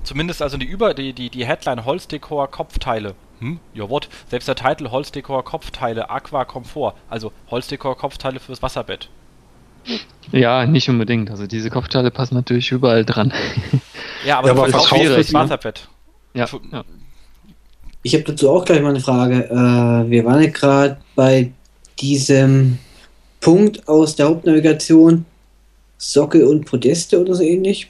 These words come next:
Speaker 4: Podeste und Sockel.
Speaker 1: Ja.
Speaker 4: Da kommt
Speaker 3: Ja.
Speaker 4: man auf eine Seite Schubladen Podest. Äh, die Seite hat aber einen Canonical auf eine andere Seite. Warum verlinkt ihr aus der Hauptnavigation die Seite, die dann auf eine andere Seite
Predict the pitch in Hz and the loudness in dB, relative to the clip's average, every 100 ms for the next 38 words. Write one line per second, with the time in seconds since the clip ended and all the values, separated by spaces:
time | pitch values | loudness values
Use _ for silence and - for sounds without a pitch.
0 | _ - 135 156 165 147 131 151 160 233 | _ -2 4 4 4 2 4 2 4 2
1 | - _ _ _ _ _ _ _ _ - | 2 _ _ _ _ _ _ _ _ -4
2 | 120 131 160 120 143 170 170 170 170 - | -2 0 -2 -2 -2 2 4 8 6 6
3 | 135 139 143 135 139 147 131 208 214 120 | 4 2 0 2 2 2 -2 -2 0 2
4 | 131 143 131 135 123 180 - - _ _ | 2 0 -4 0 2 2 0 -10 _ _
5 | _ _ _ _ _ _ _ _ _ _ | _ _ _ _ _ _ _ _ _ _
6 | - 135 139 135 - - 160 185 175 180 | 2 4 6 4 -2 -2 2 4 6 6
7 | 180 170 151 160 - - 127 160 170 170 | 4 0 -2 -6 -10 -8 -2 0 4 4
8 | 170 165 _ 135 147 151 147 147 143 - | 4 0 _ -2 2 2 4 2 2 2
9 | 120 131 185 175 160 143 160 170 - 123 | 4 6 6 6 6 6 6 4 0 0
10 | 127 160 165 131 120 120 123 120 _ _ | 4 4 4 4 6 4 0 -8 _ _
11 | _ _ _ - _ _ - - _ _ | _ _ _ -20 _ _ -20 -20 _ _
12 | _ _ _ _ _ - 117 123 139 156 | _ _ _ _ _ -4 0 2 4 4
13 | 151 - 131 139 202 214 180 - 156 151 | 4 2 4 4 2 2 2 4 0 2
14 | 123 160 - 165 156 151 156 147 151 143 | 2 2 -2 0 0 2 0 2 2 2
15 | 139 123 78 143 156 175 165 160 147 139 | 2 2 4 4 4 4 4 2 2 2
16 | 131 127 - 160 135 127 123 131 | 2 0 4 6 6 4 4 2